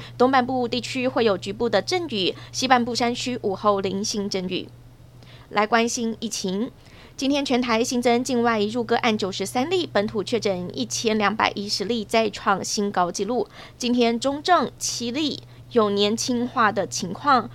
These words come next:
而且连续三天都突破千例本土确诊。接下来的疫情走向会是如何？日破百万例真的有可能吗？台湾的专家预估，染疫率大概在百分之二十到三十之间，也就是四百六十万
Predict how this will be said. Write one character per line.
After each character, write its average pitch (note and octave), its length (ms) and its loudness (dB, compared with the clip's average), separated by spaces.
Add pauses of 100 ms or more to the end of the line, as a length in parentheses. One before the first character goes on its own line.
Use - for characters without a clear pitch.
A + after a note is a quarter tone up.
(140)
而 E4 100 0
且 G4+ 140 -2
连 D4+ 160 -2
续 D4 140 0
三 C#4 180 0
天 C4+ 300 -2
都 C4 160 4
突 B3+ 120 -4
破 G#3+ 280 0
千 A#3+ 360 -2
例 A#3+ 160 -2
本 F#3+ 220 -2
土 - 220 -8
确 - 200 -2
诊。 G#3 240 -4 (300)
接 C4 160 -2
下 C4 140 4
来 A3 120 4
的 G#3+ 80 2
疫 A#3+ 120 -2
情 G#3+ 240 -4
走 G#3 120 0
向 G#3 240 -2
会 C4 200 -6
是 B3 140 -4
如 G#3 200 -4
何？ G3+ 400 4 (220)
日 F#4 160 0
破 D#4+ 180 0
百 F#3+ 220 2
万 B3 260 2
例 C4 160 -2
真 A#3+ 180 2
的 A#3+ 120 2
有 G3+ 160 0
可 A3 240 -6
能 F3+ 160 -2
吗？ A3 260 -2 (300)
台 A#3+ 100 -2
湾 A#3 140 2
的 A3+ 80 4
专 A3 180 0
家 G#3+ 180 2
预 A3 140 -2
估， C4 260 -4 (160)
染 A3+ 280 2
疫 E4 120 0
率 D4+ 160 -2
大 B3+ 140 2
概 A#3+ 100 2
在 A3+ 160 2
百 E3 160 0
分 G#3 140 -4
之 G#3+ 100 0
二 E4+ 160 2
十 G3+ 240 0
到 - 240 2
三 B3+ 320 -4
十 - 200 -4
之 F#3+ 160 -6
间， C#4 360 -2
也 A3+ 80 0
就 A3+ 160 -2
是 A3 200 -2
四 A3 160 -6
百 G3 160 -4
六 B3+ 160 0
十 A3 240 -4
万 C#4 280 0